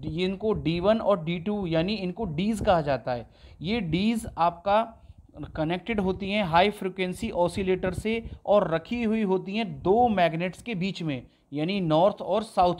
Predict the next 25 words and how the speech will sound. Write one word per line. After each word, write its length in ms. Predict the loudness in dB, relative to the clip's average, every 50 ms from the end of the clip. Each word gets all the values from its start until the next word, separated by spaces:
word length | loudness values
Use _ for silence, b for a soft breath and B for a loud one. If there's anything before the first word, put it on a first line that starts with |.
| -4
pole। 340 | -4 -2 -2 -2 -2 -6 b b b b b b b b
ठीक 160 | -10 -8 -4 -2
है, 220 | -4 -4 -4 -6 -2
एक 260 | -2 -2 -2 -2 0
आपका 340 | 0 0 0 -2 0 -2 -2
deflecting 680 | 0 0 -2 -2 0 0 -2 -2 0 -2 -4 -4 -4
plate 340 | -4 -2 0 0 0 2 0
होती 340 | -2 -4 -4 -4 -4 -2 0
है 400 | 0 0 0 -2 -4 -12 -18 -14 -12
जो 220 | -4 0 2 2 4
रखी 320 | 2 2 -2 0 -2 -2
होती 440 | 0 0 -2 -2 -4 -4 -2 0 2
है 140 | 2 4 4
आपका 360 | 4 4 2 2 0 -2 -2
क्या, 360 | -2 0 0 2 2 2 -2 B B B B
डी 300 | -14 -10 -4 -2 0 0
one 200 | 2 0 0 0
plate 300 | -2 -2 -2 -2 -2 -2 2
पर, 360 | 4 4 4 4 0 b b b b b b b
अ, 280 | -2 0 0 0 0 2
with 200 | 2 2 2 2
target 600 | -2 0 2 4 4 6 4 4 0 -2 -2 -2
के 120 | -6 -6
साथ 300 | -4 -2 -2 -4 -2 -4
में। 180 | -8 -10 -10